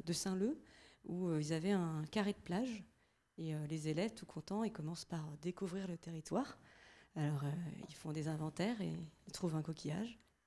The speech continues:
puis un mégot, puis deux, puis cent, puis beaucoup. Et, euh, du coup, la deuxième phase de, de cette aire éducative, c'est de faire des préconisations à, à la commune. Et du coup, bah, ils ont proposé, euh, au maire, ben, peut-être d'interdire finalement de fumer.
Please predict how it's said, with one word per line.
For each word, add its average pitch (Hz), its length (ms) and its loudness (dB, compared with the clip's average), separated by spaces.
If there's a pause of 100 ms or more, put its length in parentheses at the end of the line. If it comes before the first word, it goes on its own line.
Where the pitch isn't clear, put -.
puis - 140 0
un 151 60 4
mégot, 156 380 0 (340)
puis 165 120 -6
deux, 147 240 -4 (300)
puis 175 120 -2
cent, 175 300 0 (140)
puis 156 120 0
beaucoup. 190 340 -2 (920)
Et, 185 220 8
euh, 165 240 8
du 165 140 0
coup, - 160 -2
la 165 320 6
deuxième 180 340 2
phase 202 300 4
de, 160 260 0 (200)
de - 80 -2
cette 170 220 0
aire 175 460 0
éducative, 175 440 -2
c'est - 140 2
de - 60 -4
faire 196 100 2
des 180 80 2
préconisations 196 720 -2
à, 165 140 0 (220)
à 175 80 -2
la 175 80 2
commune. 196 360 4
Et 165 80 -2
du 156 120 -6
coup, 226 140 -4
bah, 196 80 4
ils 165 140 2
ont 151 120 -2 (520)
proposé, 202 680 4
euh, 160 240 4
au 170 140 2
maire, 214 260 4
ben, 165 280 2
peut-être 190 280 -2
d'interdire 175 600 -2
finalement 185 380 -2
de 170 100 -2
fumer. 190 400 -2